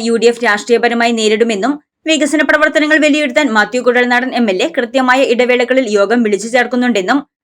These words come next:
നിർമ്മാണ പ്രവർത്തനങ്ങൾക്ക് വേഗത കൈവരിക്കുന്നതിന് ഇത് സഹായകരമാണെന്നും മൂവാറ്റുപുഴ ബ്ലോക്ക് കോൺഗ്രസ് പ്രസിഡന്റ് സാബു ജോൺ പറഞ്ഞു.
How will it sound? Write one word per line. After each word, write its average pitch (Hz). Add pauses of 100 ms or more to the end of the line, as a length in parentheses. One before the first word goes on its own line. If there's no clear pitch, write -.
(120)
നിർമ്മാണ 285 (100)
പ്രവർത്തനങ്ങൾക്ക് 285 (100)
വേഗത 214
കൈവരിക്കുന്നതിന് 240 (120)
ഇത് 233
സഹായകരമാണെന്നും 220
മൂവാറ്റുപുഴ 262 (100)
ബ്ലോക്ക് 208
കോൺഗ്രസ് 226
പ്രസിഡന്റ് 233
സാബു 240
ജോൺ 190
പറഞ്ഞു. 226